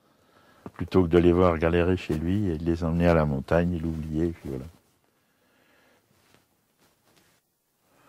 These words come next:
Il y a des brebis qui, euh,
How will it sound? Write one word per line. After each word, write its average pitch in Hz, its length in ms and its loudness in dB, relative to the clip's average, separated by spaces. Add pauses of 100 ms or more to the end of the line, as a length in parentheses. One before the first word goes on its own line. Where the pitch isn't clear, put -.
(1400)
Il 101 60 10
y - 20 12
a 95 80 10
des 95 100 10
brebis 90 420 8
qui, 90 440 6
euh, 80 560 6